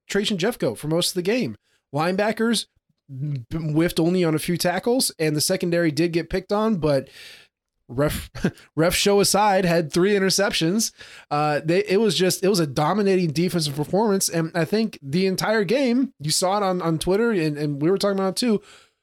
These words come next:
where was this all season? <laughs> And just imagine what, what this team could be if we had that defense at the beginning of the year.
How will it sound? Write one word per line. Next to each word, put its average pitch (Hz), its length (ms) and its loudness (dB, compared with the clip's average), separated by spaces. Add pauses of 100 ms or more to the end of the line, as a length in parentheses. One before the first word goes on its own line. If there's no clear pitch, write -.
(340)
where 226 200 2
was 311 200 2
this 269 220 0
all 240 260 0
season? 165 760 0
<laughs> - 20 -4 (500)
And 185 340 0
just 240 220 0
imagine 196 440 2
what, 175 400 0
what 165 280 0
this 175 180 0
team 190 240 0
could 156 160 -2
be 180 200 0 (100)
if 170 160 -2
we 170 120 2
had 170 200 -2
that 170 240 0
defense 175 440 -2
at 143 100 -4
the 143 60 -16
beginning 147 320 -2
of 139 120 -4
the 131 60 -4
year. 139 320 -6